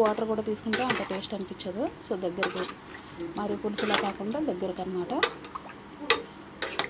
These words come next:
చూసారుగా మొత్తం కలుపుకున్నాం కదా. ఇప్పుడు దీంట్లో వచ్చేసి నేను హాఫ్ టీ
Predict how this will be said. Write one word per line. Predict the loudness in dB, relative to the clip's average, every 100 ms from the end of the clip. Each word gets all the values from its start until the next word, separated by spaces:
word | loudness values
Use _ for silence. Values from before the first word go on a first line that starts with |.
| -6 -14 -8
చూసారుగా | -4 -2 0 0 2
మొత్తం | 4 6 4
కలుపుకున్నాం | 4 0 -2 -2 0
కదా. | 0 0 0 2 2 6 4 4 0 -12 -14 -8
ఇప్పుడు | 0 2 4
దీంట్లో | 2 4 2
వచ్చేసి | 4 2 6 6
నేను | 6 2 0 -4 -8 -16 -14 -16 -16 -16 -4 -2
హాఫ్ | 0
టీ | 2